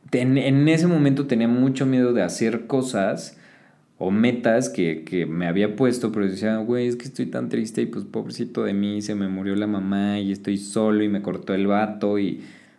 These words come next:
pues no, mejor no los hago". Entonces me empecé a hacer cargo de mí mismo y, y de, y de, y de cosas que ella me di-, me dijera como,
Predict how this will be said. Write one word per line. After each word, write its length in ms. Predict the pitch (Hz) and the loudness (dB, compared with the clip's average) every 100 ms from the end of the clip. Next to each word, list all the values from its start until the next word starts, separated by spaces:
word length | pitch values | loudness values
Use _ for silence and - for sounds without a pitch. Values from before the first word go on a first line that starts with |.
| _ | _
pues 140 | - 135 | -6 -2
no, 220 | 156 160 | 0 0
mejor 320 | 156 127 139 | -2 -2 -2
no 100 | 143 | 0
los 200 | 139 113 | -2 0
hago". 400 | 117 113 127 - - - - _ | 0 2 0 -2 -10 -20 -20 _
Entonces 180 | - 120 | 0 4
me 140 | 117 | 6
empecé 280 | 113 110 120 | 6 4 4
a 20 | |
hacer 260 | 135 151 156 | 4 2 2
cargo 360 | 151 135 151 120 | 4 4 6 4
de 80 | |
mí 140 | 101 104 | 4 4
mismo 440 | 110 127 107 82 | 4 4 2 0
y, 600 | 82 82 82 78 64 - - - _ _ _ _ _ - - _ - | 0 -2 -2 -2 -4 -8 -18 -20 _ _ _ _ _ -20 -20 _ -2
y 120 | 113 | 0
de, 180 | 107 - 113 113 | 0 -2 -6 2
y 180 | 131 | 4
de, 180 | 120 120 | 6 6
y 200 | 120 120 | 6 4
de 220 | 120 120 - | 4 4 4
cosas 400 | 170 175 202 101 | 4 6 4 4
que 100 | 147 | 2
ella 140 | 147 | 4
me 100 | 143 | 4
di-, 180 | 101 98 | 4 4
me 200 | 101 101 | 2 4
dijera 380 | 98 117 117 120 | 2 4 2 2
como, 380 | 98 95 80 | 0 0 -2